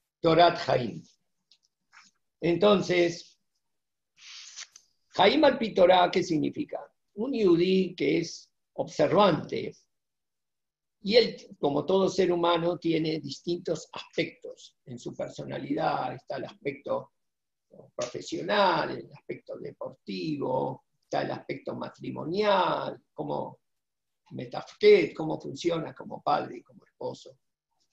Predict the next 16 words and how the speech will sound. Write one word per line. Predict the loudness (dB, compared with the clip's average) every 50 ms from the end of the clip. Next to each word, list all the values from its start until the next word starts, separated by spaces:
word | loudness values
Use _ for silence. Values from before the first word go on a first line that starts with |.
| _ _ _ _ _ _ _ _ _ _ _ _ _ -20 _ _ _ _ _ _
Y | -8 2
también | 6 6 6 6 6 4 4 4 6
puede | 8 8 8 8 6 4
ser, | 6 6 6 8 8 6 4 2 -6 -6
en | -6 -4 -4
lo | -4 -6
que | -6 -8 -10
se | -8 -8 -8
llama | -6 -2 -2 -2 0 -2 -2 -4 -4 -6 -8
una | -8 -6 -6 -6 -6
persona | -8 -10 -10 -10 -12 -10 -10 -8 -8 -10 -10 -10 -10
religiosa, | -8 -6 -6 -6 -6 -8 -6 -4 -4 -2 -4 -4 -6 -8 -8 -8 -8 -10 -12 _ _ _ _ _ _ _ _
está | -12 -12 0 2 2 2 2 2
el | 0 -2 -2
aspecto | -4 -6 -6 _ -6 -6 -6 -6 -6 -6 -6 -6 -4
espiritual. | -6 -6 -6 -6 -8 -8 -6 -6 -8 -8 -10 -10 -10 -10 -12 -14